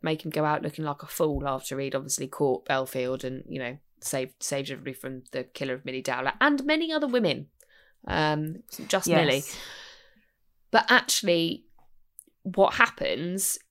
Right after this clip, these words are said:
Speaker 1: so there's this whole thing about, like, you know, he's working with the task force and, um, he's trying to gain their trust and their support and everything. And there's a few, few kind of internal dramas. There's this huge,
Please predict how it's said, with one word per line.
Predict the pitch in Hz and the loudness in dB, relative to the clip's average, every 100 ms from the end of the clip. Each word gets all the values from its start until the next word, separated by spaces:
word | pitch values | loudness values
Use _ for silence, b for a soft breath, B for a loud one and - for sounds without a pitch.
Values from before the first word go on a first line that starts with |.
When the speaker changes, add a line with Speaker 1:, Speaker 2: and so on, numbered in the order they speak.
| _ _ _ _ _ _ _ | _ _ _ _ _ _ _
Speaker 1:
so | 202 240 | 2 6
there's | 214 208 | 8 8
this | 214 214 | 6 4
whole | 269 226 | 10 10
thing | 196 180 165 | 10 4 4
about, | 165 139 | 2 2
like, | 151 | 0
you | 156 | 0
know, | |
he's | 151 175 | 0 4
working | 175 165 | 4 4
with | 160 | -4
the | - | -4
task | - 147 147 - | 0 2 2 -4
force | - 151 143 147 - - | -4 -2 -2 -4 -6 -2
and, | 147 139 135 135 139 - | -2 -2 -6 -8 -8 -4
um, | 147 139 135 131 143 - _ _ _ _ _ _ _ - | -2 -2 -4 -8 -12 -14 _ _ _ _ _ _ _ -20
he's | - 160 151 | -6 -4 -2
trying | - 156 147 | 0 0 0
to | 147 147 143 139 139 139 | -2 -4 -4 -6 -8 0
gain | 160 147 | 2 2
their | 147 139 | 0 0
trust | - 139 139 - - | -2 -4 -4 -6 -6
and | - 139 139 139 143 - | -6 -6 -6 -8 -10 -4
their | 147 139 139 | -2 -2 -2
support | - 151 147 143 135 | -4 -4 0 0 -2
and | 143 | -6
everything. | 135 139 135 131 | -8 -8 -8 -8
And | 139 | -12
there's | 139 143 | -10 -10
a | - - | -12 -12
few, | - | -14
few | - 151 | -6 -6
kind | 139 | -4
of | 143 | -6
internal | 143 139 147 139 139 | -6 -6 -6 -4 -6
dramas. | 143 139 139 147 143 | -2 -2 -2 -4 -4
There's | - 151 | -6 -4
this | 151 - - - | -6 -6 -8 -8
huge, | 214 180 156 151 - | -4 -2 -2 -2 -4